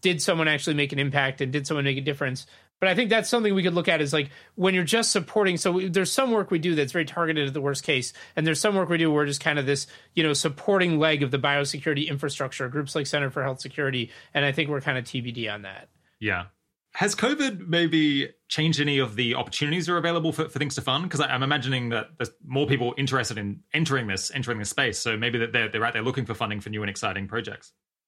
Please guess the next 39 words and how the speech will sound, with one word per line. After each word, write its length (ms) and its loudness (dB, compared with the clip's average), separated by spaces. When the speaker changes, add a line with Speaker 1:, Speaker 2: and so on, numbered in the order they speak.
Speaker 1:
Yeah, 300 4
and 100 2
there's 200 4
a 40 2
lot 140 4
more 160 4
interest 320 -2
in 140 0
biorisk 480 2
than 100 -4
there 100 0
used 220 -2
to 80 -6
be, 220 0
and 120 2
that 140 -6
people 260 -6
are 80 2
thinking 360 -4
bigger 260 4
about 180 2
how 120 0
bad 260 2
it 60 0
could 160 0
be. 180 2
So 220 2
those 260 0
are 60 -2
things 300 -4
that, 200 -6
you 80 -6
know, 200 -4
I 120 -8
think 220 -6
could, 240 -6
could 160 -2
be 80 -6
positive. 560 0